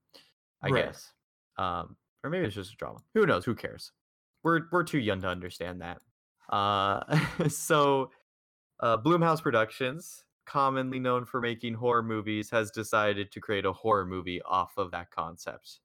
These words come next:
Speaker 2: Ooh, that's kinda dope.
Speaker 1: Yeah, and
Speaker 2: I like
Speaker 1: Blumhouse,
Speaker 2: that.
Speaker 1: uh, I, I, Blumhouse, the dude, he kinda gets on my nerves sometimes 'cause he gets that business guy kinda creep to him.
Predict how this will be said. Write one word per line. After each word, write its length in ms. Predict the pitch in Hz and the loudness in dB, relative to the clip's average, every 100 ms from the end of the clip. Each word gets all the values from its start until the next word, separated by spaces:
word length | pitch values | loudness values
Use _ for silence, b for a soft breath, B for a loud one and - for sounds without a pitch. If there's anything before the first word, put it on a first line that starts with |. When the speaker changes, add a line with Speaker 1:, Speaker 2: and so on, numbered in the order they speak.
| _ _ _ _ _ - | _ _ _ _ _ -4
Speaker 2:
Ooh, 760 | 165 185 185 160 135 120 110 - - | 4 8 8 6 4 2 -6 -14 -2
that's 380 | 143 147 139 | 0 0 -2
kinda 320 | - 127 120 113 | -4 -4 -4 -6
dope. 400 | 117 110 139 - _ _ _ | -4 -4 -8 -18 _ _ _
Speaker 1:
Yeah, 200 | - 82 - | -6 -6 0
and 160 | 135 151 233 208 | 0 4 4 6
Speaker 2:
I 120 | - | 6
like 220 | 185 180 | 4 2
Speaker 1:
Blumhouse, 120 | - | -6
Speaker 2:
that. 200 | - - - _ _ _ _ _ - | -18 -20 -20 _ _ _ _ _ 0
Speaker 1:
uh, 400 | 160 170 170 170 | 4 6 6 4
I, 300 | 185 202 196 - _ - | 4 2 0 -4 _ -2
I, 280 | 165 - 156 - 165 | -2 -2 -8 -10 0
Blumhouse, 500 | 208 240 208 185 180 | 2 2 4 2 2
the 100 | 143 | -2
dude, 500 | 107 117 120 120 117 _ 135 | 0 0 2 -2 -4 _ -18
he 360 | 123 135 175 | -12 -4 -2
kinda 420 | 160 190 220 220 185 | -2 0 0 0 0
gets 220 | 175 165 | 0 0
on 80 | 170 | 0
my 100 | 147 | 0
nerves 300 | 123 127 123 | 0 0 -2
sometimes 460 | 147 143 147 151 151 | -6 -6 -6 -6 -8
'cause 120 | 123 | -10
he 60 | 120 | -4
gets 220 | 135 - | -4 -2
that 240 | 120 - | -2 0
business 560 | 120 107 127 127 - - _ | -4 -4 -4 -6 -8 -18 _
guy 280 | 127 120 117 | 0 0 0
kinda 360 | 110 - 117 101 | -4 -6 -4 -4
creep 440 | - - 117 - | -6 -6 -6 -6
to 260 | - 156 160 | -6 -2 0
him. 180 | 175 | -2